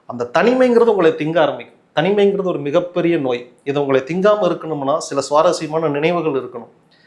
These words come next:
யார்கிட்டயாவது மனம் விட்டு பேசுறதுக்கு உங்ககிட்ட கண்டென்ட் இருக்கணும். "என்னத்தங்க பேசுறது?"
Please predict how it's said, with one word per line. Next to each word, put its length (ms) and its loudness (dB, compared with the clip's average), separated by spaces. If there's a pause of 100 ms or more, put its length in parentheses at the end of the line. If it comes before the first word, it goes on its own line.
(140)
யார்கிட்டயாவது 580 2
மனம் 240 -2
விட்டு 200 -2
பேசுறதுக்கு 440 -2
உங்ககிட்ட 380 -4
கண்டென்ட் 440 -6
இருக்கணும். 260 -8 (440)
"என்னத்தங்க 400 2
பேசுறது?" 560 -2